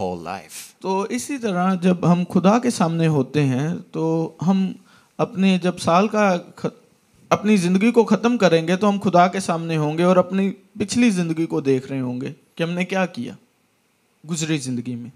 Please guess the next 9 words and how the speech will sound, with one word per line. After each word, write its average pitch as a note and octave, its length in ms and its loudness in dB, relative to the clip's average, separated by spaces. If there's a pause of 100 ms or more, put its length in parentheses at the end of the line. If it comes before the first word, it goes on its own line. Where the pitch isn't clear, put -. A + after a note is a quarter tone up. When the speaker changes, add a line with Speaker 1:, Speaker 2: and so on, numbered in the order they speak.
(1200)
Speaker 1:
How D#3 200 2
long F3 240 2
do B2+ 40 -12
you B2 180 -8
think C3+ 100 -10 (560)
you A2 120 -16
can G#2 120 -12 (560)
live, G2+ 440 -10 (560)
uh, E2+ 340 -12